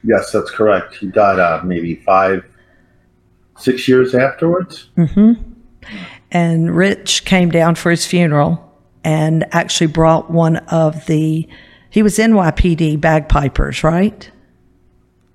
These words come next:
Speaker 1: Yes, the sheriff's wife, uh, Debbie Jones, had asked for a bagpiper at his, uh,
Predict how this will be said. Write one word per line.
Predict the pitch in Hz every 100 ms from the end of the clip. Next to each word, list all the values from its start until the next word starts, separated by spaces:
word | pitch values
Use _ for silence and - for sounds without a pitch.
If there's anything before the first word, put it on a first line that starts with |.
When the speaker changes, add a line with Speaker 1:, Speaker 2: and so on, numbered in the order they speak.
| _ _ _ _ - _ _ -
Speaker 1:
Yes, | 135 120 - -
the | 113 107 104
sheriff's | - - 123 120 113 -
wife, | 107 107 135 - -
uh, | 95 92 90
Debbie | - 104 101
Jones, | 95 104 113
had | 110 90
asked | 87 90 - -
for | 104 92
a | 85 82
bagpiper | - 107 98 - 98 - 104 90
at | 95
his, | 87 - -
uh, | 65 -